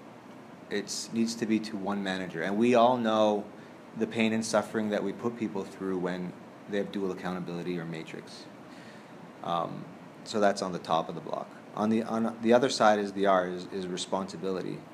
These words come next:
Based on who I'm accountable to, I have a certain set of responsibilities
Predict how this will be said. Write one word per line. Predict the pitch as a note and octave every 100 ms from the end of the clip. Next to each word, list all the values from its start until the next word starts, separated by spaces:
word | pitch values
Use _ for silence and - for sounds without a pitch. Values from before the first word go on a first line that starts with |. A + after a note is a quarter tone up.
| - - - -
Based | C#3+ D3
on | C#3
who | B2 C3
I'm | A#2+
accountable | A2+ A#2 G#2+ F#2 F#2
to, | C#2+ D2+ A#2+ - - - - - -
I | A2+
have | C3+
a | G#2
certain | - A2 F#2+ - - - -
set | - - A#2+
of | G2+
responsibilities | G2 - G2+ G2 G2 F2+ F#2+ - F#2+ -